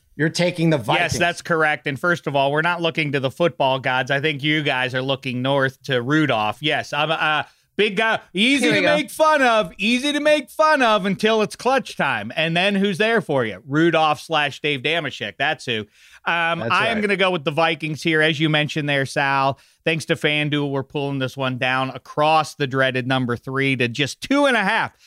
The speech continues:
Speaker 2: That's all the Vikings need to vanquish the, uh, the, um, the fraudulent Chicago Bears. We knew it way back when, even though when they sat atop the N F C st-, uh, standings.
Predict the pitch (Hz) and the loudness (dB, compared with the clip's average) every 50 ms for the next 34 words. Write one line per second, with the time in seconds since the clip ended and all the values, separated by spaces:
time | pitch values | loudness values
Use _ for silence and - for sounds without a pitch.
0 | _ _ - 175 214 - - 240 254 269 269 247 247 220 247 247 247 233 190 214 | _ _ 0 0 0 2 2 4 4 4 4 2 2 2 2 2 2 0 -2 -4
1 | 185 170 139 170 202 208 170 196 170 180 196 214 214 180 - 170 170 165 156 - | -6 -4 -4 -2 -2 -2 -2 -2 0 0 0 0 0 0 0 0 0 0 0 -2
2 | - - - - - - - 139 165 175 175 180 175 165 160 160 160 160 170 - | -8 -14 -18 -18 -18 -14 -6 -2 0 0 2 2 0 2 2 2 0 0 -2 -4
3 | - - 160 165 170 165 165 160 165 175 - - 165 156 156 151 151 147 151 151 | -6 -6 -4 -2 0 0 0 -2 -2 -4 -4 -2 -2 0 0 0 0 0 0 -2
4 | 151 170 - _ _ - 165 139 147 - _ - 151 175 170 160 151 - - 190 | -4 -6 -10 _ _ -16 -16 -16 -16 -16 _ -2 0 2 2 2 0 0 0 2
5 | 190 202 202 185 147 185 185 175 175 175 165 151 - _ _ _ _ - - 185 | 4 4 2 2 2 0 0 2 2 0 -2 -4 -10 _ _ _ _ -6 -4 -4
6 | - - 170 170 170 170 160 160 160 156 131 156 151 151 147 147 147 151 135 143 | 0 0 2 2 2 2 2 2 2 2 2 0 0 2 2 2 0 0 -2 -2
7 | 143 143 156 170 175 175 170 165 160 - - 139 147 185 226 240 254 247 185 220 | -2 0 2 2 4 4 4 2 0 -2 -4 0 2 2 4 4 2 2 0 0
8 | 214 208 202 170 185 180 175 180 175 170 175 175 190 185 196 190 190 185 185 185 | 0 0 0 0 2 2 2 2 2 0 0 0 0 0 0 2 4 4 4 4
9 | 185 185 185 185 190 185 180 175 170 170 175 - 185 180 175 170 165 - - 165 | 4 4 4 4 4 2 2 2 2 0 0 2 0 0 0 0 -2 0 0 0
10 | 170 160 160 165 160 160 160 165 151 - - 175 170 156 - - - 185 180 175 | 0 0 0 0 0 0 0 0 -2 -2 -2 -2 -2 -2 -4 -6 -2 0 0 0
11 | 170 170 170 160 156 - - 180 170 170 165 165 160 170 165 156 - | 2 0 0 0 -2 -2 -2 0 0 2 2 2 2 2 0 0 -4